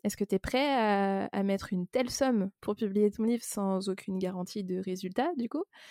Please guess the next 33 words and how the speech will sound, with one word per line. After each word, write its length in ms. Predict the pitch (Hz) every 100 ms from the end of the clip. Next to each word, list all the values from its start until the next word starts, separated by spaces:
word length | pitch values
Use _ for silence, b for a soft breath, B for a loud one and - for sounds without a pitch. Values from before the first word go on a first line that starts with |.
| B B B B -
Et 120 | 196
puis, 420 | - - 202 196
pour 160 | - 196
les 80 | 190
maisons 240 | 185 190
d'édition 340 | 190 185 202
à 80 | 190
compte 200 | - 190
d'auteur, 320 | 185 190 240 -
pas 180 | 214 190
hésiter, 300 | 190 190 226
je 80 | -
pense 240 | 202 202
aussi, 220 | 196 -
à 80 | 220
aller 160 | 185 175
parler 460 | 190 196 214 233 214
à 80 | 185
d'autres 340 | 233 254 247
auteurs 400 | 233 233 - -
qui 100 | -
sont 140 | - 208 -
édités 380 | 226 233 247
chez 120 | 240 214
cette 200 | 202 208
maison 240 | 196 202
d'édition-là. 720 | 202 202 202 196 196 185 247 - -
Est-ce 120 | 202
que 80 | -
ça 140 | 190 180
se 80 |
passe 220 | - 190 196
bien ? 260 | 202 277